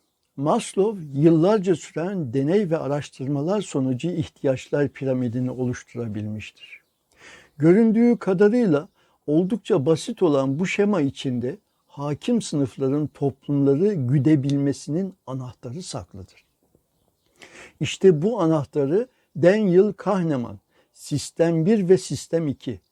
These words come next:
Hisseden Beyin ve Düşünen Beyin'de açıklamıştır. Kahneman, öncelikle akılsız beyin özelliği taşıyan sürüngen beynin limbik sistemle bütünleşerek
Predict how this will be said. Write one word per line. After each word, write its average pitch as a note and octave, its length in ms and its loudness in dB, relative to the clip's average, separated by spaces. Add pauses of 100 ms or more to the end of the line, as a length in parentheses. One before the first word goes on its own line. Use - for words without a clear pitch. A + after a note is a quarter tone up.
(380)
Hisseden D3+ 500 2
Beyin E3+ 380 4 (260)
ve C#3 240 2
Düşünen D#3+ 540 -2
Beyin'de C3+ 580 0 (140)
açıklamıştır. - 920 -16 (1400)
Kahneman, G3 760 0 (600)
öncelikle G3 640 2
akılsız D#3+ 760 -4
beyin D3+ 320 4
özelliği C#3 680 -2
taşıyan A#2+ 520 -12 (320)
sürüngen D3 920 0
beynin C3 440 -2 (400)
limbik E3+ 480 2
sistemle C#3+ 800 -4
bütünleşerek C#3+ 920 -2